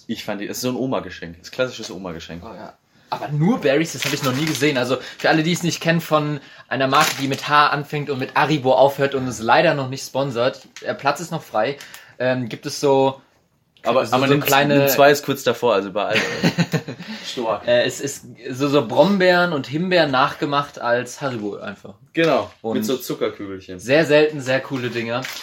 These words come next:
Speaker 2: weil ich kenn die hauptsächlich aus diesen Colorado-Mix-Dingern, wo es dann so
Speaker 1: Ja.
Speaker 2: zwei drinne gibt.
Speaker 1: Ja, und das sind immer die beliebtesten.
Speaker 2: Ja.
Speaker 1: Mit den
Speaker 2: Beliebt sind
Speaker 1: Colaflaschen.
Speaker 2: auch, wir haben heute wieder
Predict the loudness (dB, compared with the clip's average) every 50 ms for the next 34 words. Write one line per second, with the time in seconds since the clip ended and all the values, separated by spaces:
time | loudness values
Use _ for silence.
0 | -8 -4 0 0 0 0 0 -2 -2 0 0 0 0 0 0 0 2 4 2 2
1 | 2 -4 -12 -12 -10 -8 -8 -8 -8 -10 -12 -16 -14 -12 -10 -10 -10 -10 -12 -12
2 | -10 -8 -8 -6 -2 -2 -2 0 -2 -4 -6 -8 -10 -12 -12 -14 -18 -20 -20 -20
3 | -20 _ -14 -14 -10 -10 -10 -10 -8 -10 -10 -10 -10 -12 -12 -12 -12 -8 -2 0
4 | 0 2 2 2 2 2 2 0 -4 -6 -6 -4 -4 -6 -6 -10 -16 -18 -18 _
5 | _ _ _ _ -6 -4 -4 -4 -6 -10 -10 -10 -10 -8 -10 -8 -8 -10 -10 -12
6 | -14 -16 -16 -16 -18 -20 -18 -18 -20 -20 _ _ _ _ _ _ _ -18 -18 -18
7 | -18 _ _ _ -14 -14 -12 -6 -4 0 0 0 0 -2 -6 -6 -4 0 2 2
8 | 2 2 2 -2 -6 -10 -14 _ -6 -4 -4 -4 -4 -6 -8 -8 -8 -10 -12 -8
9 | -6 -4 -4 -4 -6 -8 -12